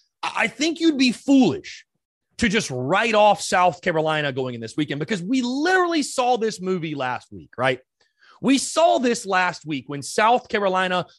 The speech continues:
lost to the Citadel on Tuesday night, gets blown out a week ago to the date against Vandy, and then finds a way to win the next two and take two of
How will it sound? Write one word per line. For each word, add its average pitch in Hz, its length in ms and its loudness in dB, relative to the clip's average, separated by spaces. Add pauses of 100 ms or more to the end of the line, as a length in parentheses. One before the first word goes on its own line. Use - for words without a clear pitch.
lost 202 540 2
to 233 80 -4
the 202 80 0
Citadel 226 640 2
on 175 180 -2
Tuesday 175 500 -4
night, 233 380 -2 (1120)
gets - 260 -2
blown 226 680 2
out 180 400 0 (100)
a 156 100 0
week 175 300 0
ago 202 300 0
to 208 120 -4
the 170 120 0
date 139 600 -4 (280)
against 160 300 -4
Vandy, 170 440 0
and 180 140 -2
then 185 120 -6 (200)
finds 269 420 0
a 226 60 0
way 202 340 0
to - 160 -8
win 180 220 -6
the 175 40 -6
next 160 260 -6
two 165 200 0
and 143 100 -4
take 151 300 -4
two 190 220 -2
of 165 120 -2